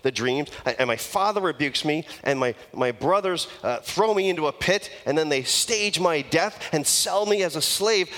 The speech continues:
But then things start to get better because I get into Potiphar's house, and he sees that the Lord's with me,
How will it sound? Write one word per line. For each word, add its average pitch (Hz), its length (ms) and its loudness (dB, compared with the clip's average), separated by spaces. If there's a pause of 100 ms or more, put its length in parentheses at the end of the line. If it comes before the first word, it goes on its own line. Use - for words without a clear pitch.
But 196 140 0
then 330 240 2
things 262 260 0
start 220 220 0
to 190 60 -4
get 196 180 0
better 240 220 2
because 180 200 -4
I 180 80 2
get 190 160 2
into 170 180 -2
Potiphar's 233 560 -2
house, 143 260 0 (180)
and 156 140 0
he 190 120 0
sees 285 460 -2
that 220 140 -4
the 202 100 0
Lord's 196 340 0
with 277 280 -2
me, 180 160 2